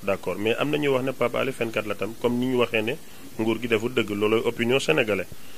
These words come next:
Donc am na ñuy wax ne rambaaj la, jaxasekat la, danger public la, gënut ci réew mi, te responsabilité Macky Sall la nag, mooy sàmm réew mi ak ñi dëkkee réew mi ak seen alal. Donc nit koo xam ne saa yu yëkkatee kàddu,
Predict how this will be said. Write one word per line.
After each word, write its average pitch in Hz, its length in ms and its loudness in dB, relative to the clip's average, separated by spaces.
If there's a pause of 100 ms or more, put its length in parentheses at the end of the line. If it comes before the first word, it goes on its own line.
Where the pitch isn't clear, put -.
(220)
Donc 113 240 2
am 127 140 2
na 127 80 4
ñuy 127 80 4
wax 120 160 6
ne 117 60 6
rambaaj 113 360 6
la, 110 140 0 (120)
jaxasekat 110 520 2
la, 107 180 -2 (440)
danger 117 360 8
public 110 380 4
la, 113 160 4 (580)
gënut 135 300 10
ci 127 100 6
réew 117 200 8
mi, 117 160 4
te 117 100 6
responsabilité 127 960 8
Macky 113 280 6
Sall 104 240 6
la 101 80 8
nag, 127 160 6 (480)
mooy 117 200 8
sàmm 139 340 8
réew 123 220 10
mi 117 160 6
ak 117 80 4 (760)
ñi 135 140 10
dëkkee 156 380 6
réew 139 180 10
mi 127 120 8
ak 120 140 6
seen 113 180 6
alal. 98 260 4 (460)
Donc 123 220 10
nit 135 320 8
koo 151 140 8
xam 127 180 6
ne 123 100 8
saa 127 200 10
yu 151 100 6
yëkkatee 131 320 6
kàddu, 104 320 4